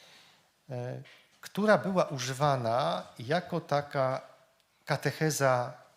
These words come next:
chrzcielna. Tydzień temu mówiliśmy, że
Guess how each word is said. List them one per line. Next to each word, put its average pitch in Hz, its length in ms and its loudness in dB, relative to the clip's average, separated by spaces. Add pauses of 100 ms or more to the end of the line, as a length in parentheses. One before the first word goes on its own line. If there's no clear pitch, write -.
(100)
chrzcielna. - 880 -4 (1800)
Tydzień 127 220 -4
temu 160 180 2
mówiliśmy, 139 580 0
że 127 480 4